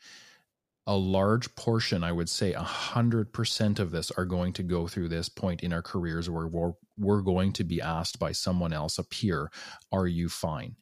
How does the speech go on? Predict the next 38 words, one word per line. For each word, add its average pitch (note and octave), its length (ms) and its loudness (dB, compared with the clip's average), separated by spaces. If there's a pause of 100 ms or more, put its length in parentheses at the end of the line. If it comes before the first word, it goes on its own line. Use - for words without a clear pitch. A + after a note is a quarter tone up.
(100)
And F#2+ 160 2
we F#2+ 160 4
are F2 120 2
going F2+ 260 0
to G2 100 -2
lie E2 380 -2
through G#2 220 0
our A2+ 120 2
teeth, - 460 -4
and F2+ 120 -2
we F2 120 -2
are E2+ 80 2
going F2 220 -2
to G#2 100 -2
tell G#2 340 0
them E2+ 300 0 (260)
that F2+ 180 2
we F#2 220 2
are G2+ 100 4
fine E2 480 -2
when F2 200 0
we G#2 160 4
fully A2+ 480 2
know F#2 340 4
that F2 160 0
we F2 180 -2
are E2+ 120 0
not. E2+ 560 -4 (720)
But F#2 400 2
the G2+ 120 0
reasons A#2 420 4
behind A2+ 640 2
that, D#2+ 180 -2
there's G2 180 0
no B2+ 140 4
shame A#2+ 460 4
in F2 120 2
that. - 200 -6